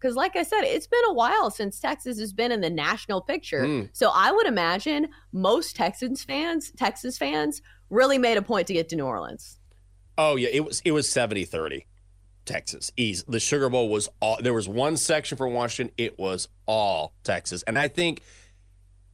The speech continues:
Speaker 2: what you were saying is, is a very, very good point, which is it's not necessar-, it, it is about the game, but it's about the experience.
Speaker 1: Mm-hmm.
Speaker 2: And even Catherine, I think it finally hit her.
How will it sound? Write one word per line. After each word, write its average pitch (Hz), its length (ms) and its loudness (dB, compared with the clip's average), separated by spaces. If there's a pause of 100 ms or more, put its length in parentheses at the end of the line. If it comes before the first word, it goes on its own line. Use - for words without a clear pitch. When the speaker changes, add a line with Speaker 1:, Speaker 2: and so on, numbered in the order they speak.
Speaker 2:
what 143 200 0
you 147 160 2
were 143 100 2
saying 131 520 0
is, 113 760 0 (280)
is 113 460 -2
a 107 160 0
very, 113 560 2
very 107 540 -2
good 95 300 -4
point, 101 380 -2
which 101 300 -6
is 101 280 -4
it's 107 200 -4
not 135 280 0
necessar-, 127 680 0
it, 143 180 0
it 247 80 2
is 240 140 2
about 120 240 0
the 90 60 -8
game, 78 320 -4 (260)
but 135 100 2
it's 127 120 -2
about 143 200 0
the 120 80 2
experience. 107 540 -2
Speaker 1:
Mm-hmm. 120 80 -4
Speaker 2:
And 127 40 -6
even 139 220 0
Catherine, 120 420 -2
I 113 80 2
think 117 200 -2
it 101 100 -6
finally 113 340 0
hit 113 220 -2
her. 113 400 0